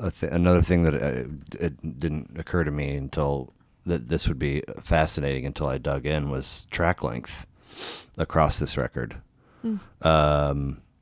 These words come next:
Speaker 2: They lo-, super long?
Speaker 1: N-, no,
Speaker 2: Mm.
Speaker 1: no. The closer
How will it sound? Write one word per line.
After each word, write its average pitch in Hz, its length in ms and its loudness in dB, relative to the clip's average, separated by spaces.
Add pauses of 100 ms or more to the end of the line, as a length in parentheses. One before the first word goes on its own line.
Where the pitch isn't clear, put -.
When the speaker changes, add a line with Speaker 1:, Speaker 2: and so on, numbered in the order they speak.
(340)
Speaker 2:
They 208 80 -10
lo-, 202 260 -8
super - 320 -10
long? 220 300 -6 (240)
Speaker 1:
N-, 95 200 4 (140)
no, 92 680 6 (300)
Speaker 2:
Mm. 208 160 -10
Speaker 1:
no. 82 480 6 (100)
The 92 100 0
closer 87 720 6